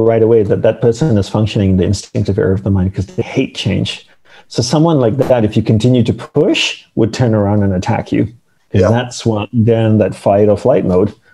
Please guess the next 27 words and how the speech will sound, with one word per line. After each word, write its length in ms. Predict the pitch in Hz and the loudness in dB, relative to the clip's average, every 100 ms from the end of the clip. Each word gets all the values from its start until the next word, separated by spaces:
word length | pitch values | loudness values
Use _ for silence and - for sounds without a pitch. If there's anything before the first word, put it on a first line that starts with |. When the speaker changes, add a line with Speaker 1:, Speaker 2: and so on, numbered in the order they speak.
| - | -2
Speaker 1:
They're 200 | 127 117 | 0 2
either 120 | 113 | 2
gonna 220 | 107 110 | 0 2
run 180 | 98 107 | 2 2
away 380 | 120 117 101 135 | 2 2 2 0
and 120 | 107 | -2
say, 120 | 98 107 | 0 2
like, 200 | 101 98 | 2 2
"Oh, 100 | 101 | 2
this 160 | 101 | 2
is 80 | 104 | 0
too 140 | - | 0
much, 180 | 110 98 | 0 0
I'm 160 | 104 95 | 0 0
gonna 100 | 90 | 2
leave," 380 | 143 160 185 - | 2 4 2 2
or 180 | 123 | 2
they're 120 | 113 110 | 2 0
gonna 180 | 104 | 0
turn 180 | 98 113 | 0 0
around 220 | 101 101 | 0 0
and 100 | 101 | 0
go, 140 | 101 98 | 2 2
like, 200 | 95 98 | 2 0
"You 100 | 107 | 0
know 180 | 104 95 | 0 0
what? 260 | 92 104 | 0 -4